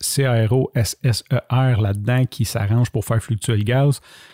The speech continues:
C'est basé sur des prévisions, sur des statistiques, sur de la spéculation. Mais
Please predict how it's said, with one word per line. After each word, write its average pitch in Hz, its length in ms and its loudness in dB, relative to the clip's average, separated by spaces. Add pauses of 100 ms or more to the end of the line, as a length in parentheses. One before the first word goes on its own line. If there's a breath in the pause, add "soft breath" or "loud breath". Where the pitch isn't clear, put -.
C'est - 200 0
basé 104 340 2
sur 113 180 -2
des 104 140 0
prévisions, 107 500 2
sur 120 160 -2
des 101 140 0
statistiques, - 800 -4
sur 104 200 0
de 95 60 -4
la 101 80 0
spéculation. 117 960 -2 (640 loud breath)
Mais 165 400 0